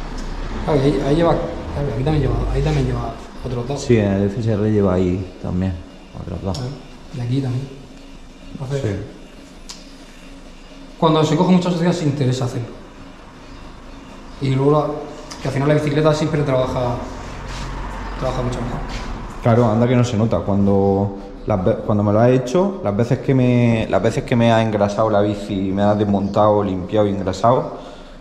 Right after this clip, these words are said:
Speaker 2: luego el, el funcionamiento es, parece otra bici. Cómo, cómo trabaja es otro, vamos, otra cosa aparte. Bueno, pues ya está.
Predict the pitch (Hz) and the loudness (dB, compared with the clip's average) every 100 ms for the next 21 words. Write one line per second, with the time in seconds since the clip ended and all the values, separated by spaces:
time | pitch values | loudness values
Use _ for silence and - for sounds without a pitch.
0 | - 104 113 117 - 104 - 104 104 98 | -2 4 6 4 2 -4 -8 -8 -2 0
1 | 98 104 113 110 110 113 117 104 101 120 | 0 0 4 6 6 4 2 0 2 2
2 | 101 95 - 90 - - 110 107 104 104 | 4 2 0 -6 -12 -4 0 2 4 4
3 | 101 98 101 - - - - - - - | 4 0 -4 -14 -18 -20 -20 -20 -20 -20
4 | - - - - - - - - - - | -20 -20 -20 -20 -20 -20 -20 -20 -8 2
5 | 131 127 113 120 123 156 139 117 117 117 | 4 6 6 4 2 0 2 2 2 2
6 | - 104 98 101 87 - - - - - | 0 2 2 0 -2 -8 -16 -20 -20 -14
7 | - 101 98 107 120 101 - 87 - - | -4 0 2 2 2 0 -2 -8 -10 -18
8 | - - - - - - - - - - | -18 -20 -20 -20 -20 -18 -18 -18 -16 -16
9 | - - - - - - - 131 135 131 | -16 -16 -16 -16 -12 -12 0 4 6 6
10 | 117 123 135 151 | 6 4 2 0